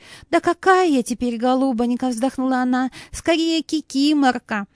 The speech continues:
Но тут она вспомнила снова слова Натальи Ильиничны, взяла себя в руки и принялась перебирать в уме всевозможные слова, которые хотя бы приблизительно могли напоминать комплименты.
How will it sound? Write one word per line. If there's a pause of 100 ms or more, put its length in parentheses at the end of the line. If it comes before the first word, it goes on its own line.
(320)
Но
тут
она
вспомнила
снова
слова
Натальи
Ильиничны, (280)
взяла
себя
в
руки
и
принялась
перебирать
в
уме
всевозможные
слова,
которые
хотя
бы
приблизительно
могли
напоминать
комплименты.